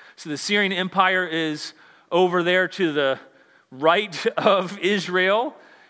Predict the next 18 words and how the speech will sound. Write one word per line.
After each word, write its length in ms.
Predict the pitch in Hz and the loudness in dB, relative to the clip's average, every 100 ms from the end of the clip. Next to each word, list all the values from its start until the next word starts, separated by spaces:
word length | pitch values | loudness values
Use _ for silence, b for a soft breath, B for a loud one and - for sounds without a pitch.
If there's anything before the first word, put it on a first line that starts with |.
| B | B
And 220 | 165 170 | -4 -2
it's 180 | 180 165 | -2 -4
in, 140 | 196 196 | -4 -4
in 160 | 175 | -4
the 100 | 190 | 0
area 220 | 170 185 | 2 2
between 320 | 185 185 185 175 | 0 -4 -6 -6
the 60 | |
Tigris 480 | - 156 175 185 170 | -4 0 0 0 -4
and 100 | 151 | -10
Euphrates. 480 | 135 - 185 185 160 | -10 -2 -2 -2 -4
They 80 | 170 | -4
had 100 | 160 | -4
become 380 | - 180 160 B B | -6 -6 -6 B B
a 120 | - | -12
dominant 480 | 127 170 180 190 175 | -2 0 0 -2 -6
world 320 | 151 175 165 | -2 -2 -2
power 500 | - 156 170 175 175 | -4 -2 0 2 0